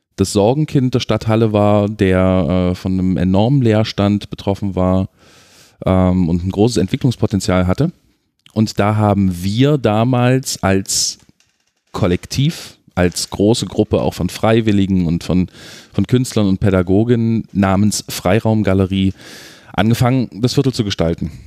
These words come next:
Wir haben das über Jahre gemacht, über verschiedene Street Art und Urban Art Festivals. Ähm, und so hat sich das ein bisschen verselbstständigt, dass dieser Ort als Freiraumgalerie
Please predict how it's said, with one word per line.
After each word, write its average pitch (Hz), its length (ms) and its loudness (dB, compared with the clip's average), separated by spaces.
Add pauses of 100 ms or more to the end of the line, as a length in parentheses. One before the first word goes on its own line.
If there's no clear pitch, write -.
(640)
Wir 123 60 4
haben 98 100 2
das 92 100 -2
über 92 140 0
Jahre 95 320 0
gemacht, 123 400 -2
über 90 420 2
verschiedene 95 640 0
Street - 340 -4
Art 110 380 0
und 87 260 -4
Urban 117 320 0
Art 104 240 0
Festivals. 98 720 0 (800)
Ähm, 92 680 2 (1200)
und 92 1120 0 (360)
so 107 200 0
hat 131 100 0
sich 147 100 0
das 123 140 0
ein 113 60 2
bisschen 120 200 0
verselbstständigt, 120 1120 0
dass - 540 -4 (100)
dieser 120 240 2
Ort - 480 -2
als 98 240 0
Freiraumgalerie 90 720 0